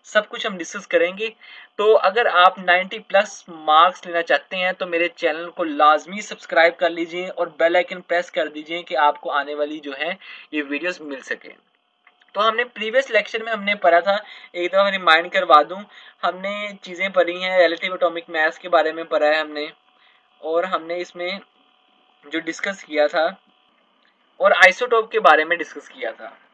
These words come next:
तो अगर आपने previous videos नहीं देखी तो मेरी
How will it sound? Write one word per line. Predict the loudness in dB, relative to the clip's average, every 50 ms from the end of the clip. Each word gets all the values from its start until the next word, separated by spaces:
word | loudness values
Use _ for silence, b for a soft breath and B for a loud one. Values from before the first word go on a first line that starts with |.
| _ _ _ _ _ _ b b b b b b b b b b b _ _ _ _ _ -6
तो | 0
अगर | 2 4 4 4 4 4 6
आपने | 8 10 8 8 6 2 -6 -4 -4 -4 -4
previous | -6 -8 -10 -4 -2 -2 -2 -4 -6
videos | -10 -10 -10 -6 -4
नहीं | -4 -2 -2 -4
देखी | -8 -8 -10 -10 -12 -14 -14
तो | -10 -6
मेरी | -6 -6 -6 -6